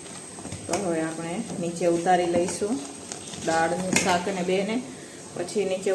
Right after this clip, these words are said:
ઉતારીને જ્યારે ટિફિન ભરવાનું હોય તો અહીંયા આપણે આ કોથમીર નાખશું. ત્યાં સુધી નીચે બેઠા બેઠા નમુને રોટલી બનાવી આપી દઈએ આપણે. હાલો ફ્રેન્ડ્સ, તો finally બધું જ જમવાનું બનીને તૈયાર થઈ ગયું છે. ચાલો, હું તમને બતાવું. અહીંયા સરસ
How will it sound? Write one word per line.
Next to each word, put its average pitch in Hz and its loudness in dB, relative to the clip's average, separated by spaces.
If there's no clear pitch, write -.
ઉતારીને 208 4
જ્યારે 170 4
ટિફિન 202 0
ભરવાનું 180 4
હોય 196 2
તો 175 0
અહીંયા 170 4
આપણે - 4
આ - -2
કોથમીર 202 0
નાખશું. 214 2
ત્યાં 170 -2
સુધી 165 -2
નીચે 175 0
બેઠા 180 2
બેઠા 180 0
નમુને 165 -4
રોટલી 175 0
બનાવી 185 2
આપી 180 2
દઈએ 185 2
આપણે. 185 -2
હાલો 202 -2
ફ્રેન્ડ્સ, 208 -2
તો 180 -6
finally 185 -4
બધું 190 -4
જ - -6
જમવાનું 190 -2
બનીને 180 -4
તૈયાર 185 -6
થઈ 180 -6
ગયું 175 -8
છે. 190 -8
ચાલો, 151 -8
હું 170 -8
તમને 151 -10
બતાવું. 165 -8
અહીંયા 175 -4
સરસ 165 -6